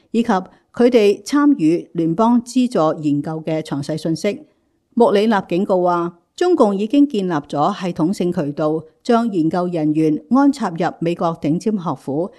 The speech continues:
直接接觸具有軍民兩用價值嘅敏感技術。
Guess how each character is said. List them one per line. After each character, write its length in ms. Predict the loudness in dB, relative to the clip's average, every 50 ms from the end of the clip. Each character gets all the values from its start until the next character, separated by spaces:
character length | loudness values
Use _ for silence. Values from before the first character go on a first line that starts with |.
| _ _ _ _
直 160 | 0 0 0
接 200 | 2 2 0 0 0
接 200 | 0 -2 -2 -2
觸 240 | 0 0 -2 -2 -2 -2
具 200 | -4 -2 -2 0
有 220 | -2 -2 -4 -6 -4 -2
軍 120 | 2 2
民 280 | 4 2 2 0 -2 -4
兩 180 | -4 -4 -4 -2
用 200 | -2 -2 -2 -2
價 220 | -4 -4 -6 -6 -6
值 140 | -6 -8
嘅 260 | -6 -4 -4 -2 -2 -2
敏 220 | -2 -2 -2 -2
感 180 | -2 -2 -2 -2
技 160 | 0 -2 -2
術。 320 | -2 -2 -2 -4 -4 -6